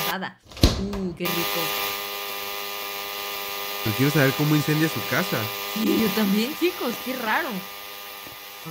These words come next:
Speaker 1: ver.
Speaker 2: Si no está haciendo nada
Speaker 1: Pero
Speaker 2: más
Speaker 1: va a
Speaker 2: que
Speaker 1: ser
Speaker 2: limpiar.
Speaker 1: accidente, ¿no? No creo que sea a propósito.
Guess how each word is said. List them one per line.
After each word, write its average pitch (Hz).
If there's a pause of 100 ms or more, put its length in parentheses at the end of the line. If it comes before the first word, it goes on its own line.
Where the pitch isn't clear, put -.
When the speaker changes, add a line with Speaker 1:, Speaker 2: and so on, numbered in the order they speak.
Speaker 1:
ver. 180 (680)
Speaker 2:
Si 135
no 147
está 151
haciendo 147
nada 147
Speaker 1:
Pero -
Speaker 2:
más 185
Speaker 1:
va 180
a -
Speaker 2:
que 151
Speaker 1:
ser 135
Speaker 2:
limpiar. 180
Speaker 1:
accidente, 247
¿no? 190 (480)
No 262
creo 480
que 240
sea 214
a 202
propósito. 202